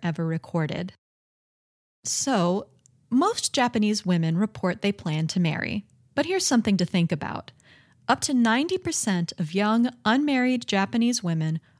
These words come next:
also report believing that staying single is preferable to what they imagine marriage is like. The big question is why.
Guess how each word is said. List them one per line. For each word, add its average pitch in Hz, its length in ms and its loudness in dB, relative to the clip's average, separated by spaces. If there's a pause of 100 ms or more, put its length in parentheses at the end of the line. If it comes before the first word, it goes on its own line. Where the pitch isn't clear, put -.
(260)
also 330 380 2
report 254 500 -2
believing 160 540 -2 (300)
that - 160 -6
staying 294 600 -2
single 220 540 -2
is 175 140 -4
preferable 156 960 -2 (340)
to 254 120 -4
what 196 240 0
they 254 160 2
imagine 185 580 2
marriage 156 460 0
is 175 160 -2
like. 156 500 -6 (720)
The 196 80 2
big 311 220 0
question 180 520 -2
is 156 220 -4
why. 151 480 -4